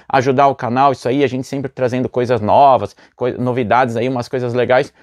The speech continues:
Se você puder ajudar, a gente vai agradecer de coração. Então aí, ó, passa pros amigos, curta, compartilha, ativa o sininho para não perder nenhuma notificação e se inscreva no canal, não paga nada. É, nesse sábado, dia vinte e oito, Liverpool e Real Madrid vão decidir a Champions League.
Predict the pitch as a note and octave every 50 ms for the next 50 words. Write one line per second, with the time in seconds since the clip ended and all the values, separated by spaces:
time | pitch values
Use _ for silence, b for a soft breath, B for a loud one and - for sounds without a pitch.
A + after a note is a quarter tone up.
0 | b b b b _ - - A#2+ - C3+ A#2+ - B2 A#2 A#2+ B2+ B2 C3+ C3 C#3
1 | C#3+ - - _ _ - G#2+ G#2 A2+ A2 G#2+ - A#2 A2 A2 G#2+ G2+ G#2 G2+ -
2 | B2 A2+ G#2+ - - A#2 A#2 A#2 - - - C2 - - G2 G#2 B2+ C#3+ A2+ F2+
3 | - - G#2 G#2+ - - - G#2+ G2 G2 F#2 F#2+ G#2+ B2+ C#3 C#3 B2+ D#2+ E2+ -
4 | - - - C3+ C3+ C3 - - - - A#2 G#2+ - G2+ F2 - - - B2+ C3+
5 | C3 B2 - b b b b b b _ _ - - G#2 G2 - C3 B2 C#3+ -
6 | - C3 A#2+ C3 C#3 B2+ C#3 B2+ C3+ C#3 C3 - B2+ A#2 A2+ A#2 A#2+ A#2+ A#2 A#2+
7 | A#2+ B2 A#2+ A2+ G#2 G2+ - - - A2 - - C#3 C#3 _ - A2+ A#2 A#2 -
8 | - C3 B2+ A#2 - - G#2 A2 A#2+ A#2 B2 B2 A#2 A#2+ B2+ B2 - - A#2+ A#2+
9 | B2 B2+ B2+ A#2+ A2+ A#2 A2 - B2 B2 B2+ C#3 C3 B2+ A#2+ G2 F2+ F2 E2+ B
10 | B B B B B B B B B B - - D3+ D#3 D#3+ D#3+ E3 E3+ F3+ F#3
11 | F3+ F3+ F3+ F3+ F3+ F3 F3 F#3+ A#3+ C4 - - A#3 - - B3+ A#3+ A#3+ - G3+
12 | G3+ G3 F3+ A#3 A3 G3+ D#3 E3 A#3+ B3+ B3 - - A3+ A#3 A#3+ A#3+ - - A#3+
13 | G#3 E3+ C3 - - C4+ D4 C#4 C4 B3 F#3+ G#3+ G#3+ A3 G3+ G3 G3 F#3+ F3+ E3+
14 | D3 E3+ F#3+ E3 E3+ F3+ E3 - - E3+ C#3+ D3+ E3+ E3 C#3+ - - - - F#3+
15 | G#3+ G3 G3+ G3 F3 C3+ C#3+ D3 D3 C#3+ C3+ G#2+ F2+ -